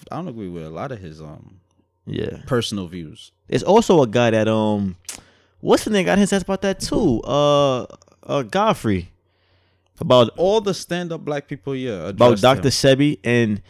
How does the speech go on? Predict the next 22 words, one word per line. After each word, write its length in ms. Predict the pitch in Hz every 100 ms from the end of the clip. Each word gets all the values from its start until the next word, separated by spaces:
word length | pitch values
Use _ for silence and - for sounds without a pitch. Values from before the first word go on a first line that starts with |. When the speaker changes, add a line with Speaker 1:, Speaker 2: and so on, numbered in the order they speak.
| _ _ _ _ -
Speaker 2:
Godfrey 380 | 104 156 196 180
says 300 | - 147 127
he 340 | 120 131 185
personally 600 | 180 - 151 147 143 135
knows 340 | 123 120 135 123
a 60 |
doctor 540 | 101 107 104 - 101 98 -
that 220 | 107 92
is 140 | 101
kinda 280 | - - 127
like 120 | 123
Doctor 160 | 135 104
Sebi, 340 | - 104 101 98
that 260 | 98 - - - _ _ _ _
he, 840 | - - - 123 127 120 117 107 - _ _ _
he 160 | - 123
specializes 600 | - 120 113 110 110 107 -
in, 200 | 104 101
like, 120 | 98
Speaker 1:
<coughs> 140 | - -
Speaker 2:
curing, 480 | 120 117 107 98 92
like, 240 | 90 -